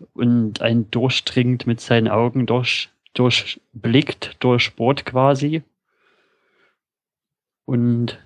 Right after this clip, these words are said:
halt, ja, dann zum Beispiel die Szenen, wo, wo Jill zum,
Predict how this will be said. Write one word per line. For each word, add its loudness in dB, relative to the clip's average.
halt, 0
ja, 2
dann 0
zum -4
Beispiel 0
die 2
Szenen, 0
wo, 0
wo 2
Jill 2
zum, -2